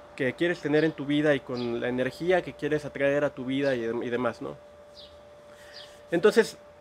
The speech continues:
pues, les voy a hablar de perros. <laughs> Em, es un tema sensible,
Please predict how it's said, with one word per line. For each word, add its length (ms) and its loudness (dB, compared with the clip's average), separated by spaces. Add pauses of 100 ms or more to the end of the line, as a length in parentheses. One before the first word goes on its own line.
(120)
pues, 120 2
les 140 0
voy 120 0
a 20 6
hablar 200 4
de 80 2
perros. 380 2 (260)
<laughs> 160 4 (640)
Em, 460 2 (400)
es 120 -4
un 100 -2
tema 180 6
sensible, 480 -4